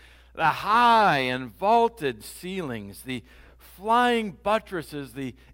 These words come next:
intricate carvings and paintings, all of which reflected the majesty and the beauty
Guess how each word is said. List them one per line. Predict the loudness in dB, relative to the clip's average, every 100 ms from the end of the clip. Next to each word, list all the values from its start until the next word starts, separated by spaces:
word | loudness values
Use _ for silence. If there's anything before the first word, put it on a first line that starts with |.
| -6
intricate | -6 -4 -4 -4 -4 -6
carvings | -10 -2 2 2 0 -4 -8 -8
and | -10 -12
paintings, | -14 -10 -10 -10 -14 -14 -12
all | 2 8 8 8 2
of | -6
which | -10 -12
reflected | -16 -16 -8 -4 -4 -4 -6 -6 -20 -20 -12
the | -6 -4
majesty | -2 0 2 0 -2 -8 -8 -4 -2
and | -2
the | -4
beauty | -8 -6 -2 -2 -2 -4